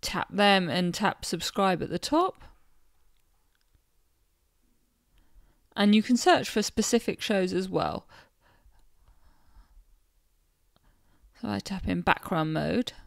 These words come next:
A-, and then John's show comes up. Can tap that and tap subscribe. Obviously I got there with the search tab in the corner below.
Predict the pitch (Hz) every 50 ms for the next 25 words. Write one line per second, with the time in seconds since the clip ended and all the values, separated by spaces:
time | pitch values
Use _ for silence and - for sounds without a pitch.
0 | - _ _ - _ _ _ _ _ _ _ _ _ _ _ _ _ _ _ _
1 | _ _ _ _ _ _ _ _ _ _ _ _ _ _ _ _ _ _ _ _
2 | _ _ _ _ _ _ _ _ _ _ _ _ _ _ _ _ _ _ _ _
3 | _ _ _ _ - - - _ _ _ _ - - - 165 156 135 127 180 175
4 | 175 170 165 175 165 - 226 226 214 208 208 - - 226 214 208 202 - 233 240
5 | 220 208 208 240 226 214 208 - - - - - - - _ _ _ - 233 226
6 | - 320 339 339 - - 214 214 220 220 - - _ _ _ _ - 196 190 -
7 | - 220 - - - - 196 175 - - - - - 139 - - - - - -
8 | _ _ _ - - - - - 175 185 196 - 208 180 180 - 180 - - 185
9 | 185 175 170 - - - 202 - - 190 - - 226 202 175 - - - - -
10 | 185 165 165 - - - - - _ _ _ - 185 180 175 180 - - - 185
11 | 170 170 165 156 147 - _ - 196 190 185 185 175 170 180